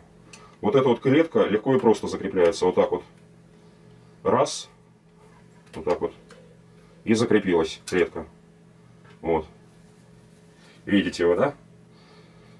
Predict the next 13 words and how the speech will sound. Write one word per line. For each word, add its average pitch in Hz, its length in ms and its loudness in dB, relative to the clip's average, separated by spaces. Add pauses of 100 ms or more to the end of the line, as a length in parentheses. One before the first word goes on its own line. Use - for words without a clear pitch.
Но 135 260 6
эта 135 220 2
клетка 147 280 4
неудобна 135 440 4
тем, 165 320 -2 (240)
что 120 640 4
в - 140 -16
чехле, 156 500 2 (1300)
вот 101 160 0
в 120 80 8
этом 110 140 4
вот 107 100 4
чехле, 151 440 0